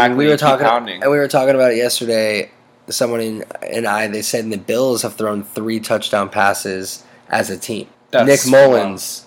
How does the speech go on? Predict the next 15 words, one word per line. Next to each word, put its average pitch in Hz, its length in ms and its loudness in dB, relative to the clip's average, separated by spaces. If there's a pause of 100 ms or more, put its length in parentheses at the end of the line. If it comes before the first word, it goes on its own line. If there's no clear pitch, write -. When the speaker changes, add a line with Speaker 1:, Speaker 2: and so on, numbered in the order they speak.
(120)
Speaker 2:
wild. - 80 -20
Speaker 1:
threw 110 180 -4
three 120 220 -6
touchdown 104 480 -2
passes 101 400 -6
in 95 80 -10
his 92 160 -10
N 98 140 -6
F 92 140 -6
L 92 100 -6
debut. - 400 -12 (100)
Speaker 2:
Josh 113 300 0
Allen, 104 180 -2
take 101 180 -12
notes. 98 300 -18